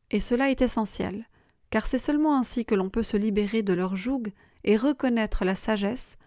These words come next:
la force et la beauté que nous possédons toutes.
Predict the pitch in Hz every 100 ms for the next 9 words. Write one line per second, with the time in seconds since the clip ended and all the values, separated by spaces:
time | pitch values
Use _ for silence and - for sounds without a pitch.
0 | _ - 202 196 - - - - - -
1 | - - 208 220 226 269 - 226 190 185
2 | 202 - 185 190 175 - - - -